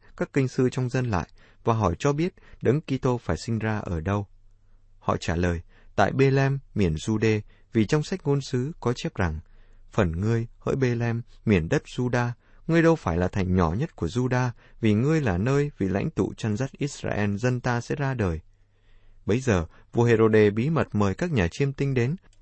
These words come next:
hỏi cặn kẽ về ngày giờ ngôi sao đã xuất hiện. Rồi vua phái các vị ấy đi Bethlehem và dặn rằng,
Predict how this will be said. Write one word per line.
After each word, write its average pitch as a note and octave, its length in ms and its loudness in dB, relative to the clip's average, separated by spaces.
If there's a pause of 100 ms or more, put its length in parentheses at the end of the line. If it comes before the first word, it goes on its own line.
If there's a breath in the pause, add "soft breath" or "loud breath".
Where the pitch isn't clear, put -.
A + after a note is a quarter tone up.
(200)
hỏi F#2 240 4
cặn - 240 -2
kẽ B2+ 340 2
về G#2 100 4
ngày F2+ 200 4
giờ E2+ 320 2
ngôi A#2+ 160 0
sao G#2+ 300 -2
đã G2+ 120 -4
xuất - 200 -8
hiện. - 200 -2 (720)
Rồi G#2+ 120 8
vua C#3+ 220 4
phái C#3 340 -2
các F#3+ 180 -4
vị - 100 2
ấy B2 180 2
đi C3 160 -2
Bethlehem A2 480 0
và D#2+ 240 -2
dặn - 220 -4
rằng, F2 260 -2